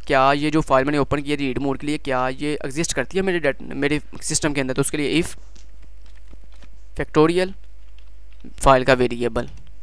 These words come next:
अगर तो वो exist नहीं करती,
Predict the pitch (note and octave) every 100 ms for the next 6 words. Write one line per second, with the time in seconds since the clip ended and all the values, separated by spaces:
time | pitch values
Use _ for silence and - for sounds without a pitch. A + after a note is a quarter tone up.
0 | - - - - - - - - - -
1 | - - - - - - - - - -
2 | - - - - - - - - - -
3 | - C3 C#3+ E3+ D3+ D#3 - D3 D3+ C3+
4 | - C3+